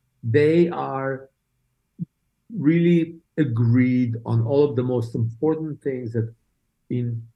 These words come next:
principle were important to us. And that is ability to create, ability to push the, the brand forward with the vision that we have,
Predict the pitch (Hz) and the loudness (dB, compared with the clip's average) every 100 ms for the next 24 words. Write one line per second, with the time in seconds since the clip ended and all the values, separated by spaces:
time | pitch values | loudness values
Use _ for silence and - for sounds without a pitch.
0 | - 147 117 - 120 107 104 95 - 101 | -4 -4 -2 -4 -2 -2 -2 -6 -8 -8
1 | 98 92 92 - _ _ _ _ _ _ | -8 -10 -12 -12 _ _ _ _ _ _
2 | _ - 110 113 123 117 - 110 113 107 | _ -8 -2 0 0 -2 -4 -6 -6 -6
3 | 120 139 143 170 - - 131 113 107 107 | 0 0 0 -4 -6 -4 0 2 2 0
4 | 107 _ _ _ - 104 123 135 147 117 | -8 _ _ _ -12 -2 -2 -2 -4 -12
5 | 117 147 120 117 113 113 117 113 110 107 | -6 -4 -4 -8 -8 -4 -2 0 0 -2
6 | 107 _ _ _ _ _ _ _ 143 131 | -8 _ _ _ _ _ _ _ 0 2
7 | 123 117 113 113 113 113 131 117 113 104 | 0 0 0 0 -2 -4 -4 -4 -4 -4
8 | 98 | -8